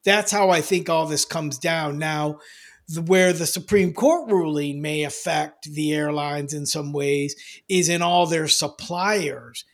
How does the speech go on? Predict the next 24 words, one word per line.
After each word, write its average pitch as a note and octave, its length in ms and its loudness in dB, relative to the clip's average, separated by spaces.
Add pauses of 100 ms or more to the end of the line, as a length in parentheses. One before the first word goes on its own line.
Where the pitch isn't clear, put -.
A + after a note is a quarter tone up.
(140)
that D#3 180 -4
aren't F3 320 -2 (100)
airlines D#3+ 760 0
and D3 260 -2 (180)
in F3+ 160 -4
and F3 100 -4
of D#3+ 160 -2
themselves E3 640 2
aren't D#3+ 280 -2
government D3 520 -6
contractors, C#3 1000 -12 (580)
but D#3+ 340 0 (100)
suppliers, F#3 920 4
ground E3+ 500 0
handlers, E3+ 720 0
and D#3 120 -2
all D3+ 180 2
those G3 360 8
people. C#3 560 -4 (540)
If F3 340 0
the E3 140 -6
change A3+ 680 2
in E3+ 240 -2
this D#3+ 560 -2